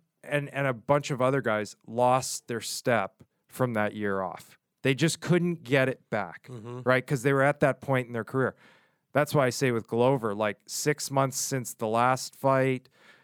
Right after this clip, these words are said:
Speaker 1: uh, he's forty-three. Like, it's just, that was it.
Speaker 2: Yeah. And it was kinda nice to be able to have a legend like Glover to be able to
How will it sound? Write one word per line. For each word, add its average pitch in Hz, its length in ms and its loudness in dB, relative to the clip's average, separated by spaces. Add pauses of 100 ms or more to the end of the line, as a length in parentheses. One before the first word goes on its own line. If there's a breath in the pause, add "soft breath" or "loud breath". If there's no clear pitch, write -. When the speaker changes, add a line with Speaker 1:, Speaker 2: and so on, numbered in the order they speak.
(220 soft breath)
Speaker 1:
uh, 107 520 2 (400)
he's - 240 -8
forty-three. 131 1120 0 (340)
Like, 139 280 0 (480)
it's 147 300 0
just, - 460 -2 (520 soft breath)
that 131 180 4
was 120 180 2
it. 95 160 -4 (120)
Speaker 2:
Yeah. 127 220 -6 (200)
And 170 120 2
it 190 40 2
was 185 160 0
kinda 202 240 0
nice 156 300 0
to 147 140 -2
be 139 140 0
able 131 140 0
to 127 100 0
have 127 240 0
a 117 40 -4
legend 123 340 0
like 117 140 -4
Glover 123 340 0
to 117 60 -2
be 123 100 -2
able 120 140 -4
to 117 200 -2